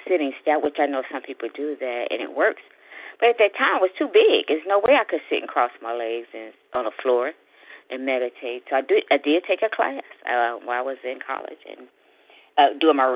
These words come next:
transformations and, uh, new career and all that. And I remember that's the first class I wanted only because of, uh, I was working at twelve seven. I wasn't quite sure. I had too many ideas. So I learned to do one. The first one, I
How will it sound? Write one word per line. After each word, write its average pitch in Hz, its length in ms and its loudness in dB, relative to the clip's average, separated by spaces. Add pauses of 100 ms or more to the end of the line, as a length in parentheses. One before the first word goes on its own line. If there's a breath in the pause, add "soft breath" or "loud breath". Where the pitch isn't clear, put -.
(120)
transformations 139 960 -2
and, 139 440 -2
uh, 135 220 -2 (800 loud breath)
new 165 240 4
career 151 460 4
and 143 100 0
all 147 160 4
that. 202 240 4
And 156 140 2
I 175 60 2
remember 180 400 0
that's 156 200 0
the 127 80 -8 (100)
first 185 220 2
class 170 300 6
I 160 60 2
wanted 143 420 -2
only 175 440 0
because 151 460 -2
of, 127 220 -4
uh, 131 340 -2
I - 20 0
was 139 220 -2
working 131 240 -4
at 113 160 -6
twelve 143 240 0
seven. 196 220 -4
I 131 40 -2
wasn't 143 220 -6
quite 156 240 -2 (140)
sure. - 280 -12 (460 loud breath)
I 131 60 -6
had - 120 -2 (140)
too 165 80 -8
many 139 240 -4
ideas. 131 480 -2
So 123 180 0 (640)
I 190 120 2
learned 131 280 2
to 151 100 -4
do 131 220 -4
one. 147 220 -2
The 180 120 -6
first 240 240 2
one, 196 120 -2
I 202 60 -6